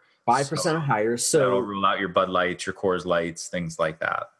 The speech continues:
Speaker 1: Yes. So we will, I think we will have Budweiser, Coors, Shock Top we got last time.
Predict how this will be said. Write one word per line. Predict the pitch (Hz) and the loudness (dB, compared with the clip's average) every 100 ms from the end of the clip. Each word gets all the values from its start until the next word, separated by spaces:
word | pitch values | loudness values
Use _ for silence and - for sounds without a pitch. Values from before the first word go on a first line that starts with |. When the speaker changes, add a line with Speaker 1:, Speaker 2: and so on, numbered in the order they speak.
| _ | _
Speaker 1:
Yes. | 233 - - | -6 -6 -4
So | - | -2
we | 120 135 196 | 0 0 0
will, | 190 160 | 0 0
I | 120 | -4
think | 131 196 | -4 -4
we | 170 156 | 0 0
will | 135 | 0
have | 120 107 - | -2 -6 0
Budweiser, | 139 156 151 143 135 147 139 - | 0 2 0 0 0 0 -2 -6
Coors, | - 139 110 104 107 - - _ _ _ _ - | -2 2 2 0 -4 -10 -14 _ _ _ _ -8
Shock | - 139 143 - | 0 0 0 0
Top | 180 220 - | 0 0 -4
we | 170 | -2
got | 185 151 | 0 2
last | 156 170 - | 0 -2 -4
time. | 185 175 196 | -4 -4 -4